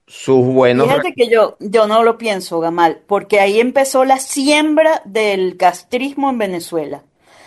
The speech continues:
Speaker 2: Eh, ahí empezó lo-, el partido mas. Eh, hay un, un libro que se llama El Libro Negro del Comunismo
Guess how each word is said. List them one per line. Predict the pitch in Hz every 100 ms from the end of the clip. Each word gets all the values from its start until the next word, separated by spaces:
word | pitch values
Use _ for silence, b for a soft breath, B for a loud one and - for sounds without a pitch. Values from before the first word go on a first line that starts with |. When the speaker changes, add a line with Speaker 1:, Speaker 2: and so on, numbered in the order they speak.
| b b b
Speaker 2:
Eh, | 190 185 180 170 180 175 175 - -
ahí | 185 190
empezó | 190 214 214 226 214 214 -
lo-, | 208 214
el | 202 196 185
partido | 208 196 208 214 269
mas. | 269 240 240 - _
Eh, | 185 185 185 180
hay | 190 185
un, | 214
un | 226 240 233 226
libro | 214 247 240 240
que |
se | 247
llama | 214 202
El | 208
Libro | 220 247 240 240
Negro | 240 233 240 233
del | 208 185
Comunismo | 180 175 180 247 - _ - 208 185 170